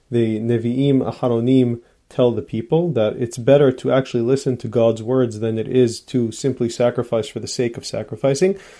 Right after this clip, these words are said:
but the words are eerily similar to the words that Shemuel told Shaul,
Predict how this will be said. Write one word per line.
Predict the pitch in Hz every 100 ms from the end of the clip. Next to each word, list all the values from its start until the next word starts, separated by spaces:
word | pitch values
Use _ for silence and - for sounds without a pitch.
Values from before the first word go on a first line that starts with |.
| _ _
but | 139 135 _ _
the | 139
words | 151 190 196 160
are | 143 -
eerily | 185 208 208 180
similar | 151 165 175 156 123
to | - 131
the | 120
words | 123 147 139
that | 127 120
Shemuel | - 120 120 143 147 127
told | - 147 131
Shaul, | 120 - 110 139 165 135